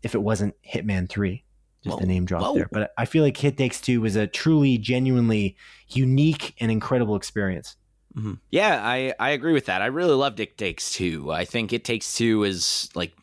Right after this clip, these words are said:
Speaker 2: yeah, like, probably one of my favorite games of last year as well. Um, I had, like, an absolute blast playing through it. And, um, I think the, the,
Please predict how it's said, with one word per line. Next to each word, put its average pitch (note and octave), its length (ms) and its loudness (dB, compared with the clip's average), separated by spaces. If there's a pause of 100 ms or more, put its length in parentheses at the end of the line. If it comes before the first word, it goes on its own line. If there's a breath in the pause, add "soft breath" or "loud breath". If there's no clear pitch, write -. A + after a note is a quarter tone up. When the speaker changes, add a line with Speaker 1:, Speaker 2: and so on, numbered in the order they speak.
(160)
Speaker 2:
yeah, A#2+ 300 -2
like, G#2 160 -6
probably A#2 320 0
one G#2 120 -2
of G2 60 -2
my G2 140 0
favorite F#2+ 240 -10
games F2+ 180 -6
of F2 100 -8
last F2 340 -4
year E2+ 140 -6
as E2+ 120 -8
well. F2+ 500 -2 (420 soft breath)
Um, F2+ 600 -4
I A2+ 100 -4
had, C3 100 -4
like, C3 160 -2
an G2 180 -8
absolute G2+ 560 -6
blast G2 500 -2
playing F#2 300 -6
through G2+ 380 0
it. F2 100 -2
And, F2 200 -6 (380 loud breath)
um, F2 340 -4
I G#2 100 -6
think D#3+ 360 -4 (340)
the, G#2+ 500 -2 (320)
the, G2+ 140 -6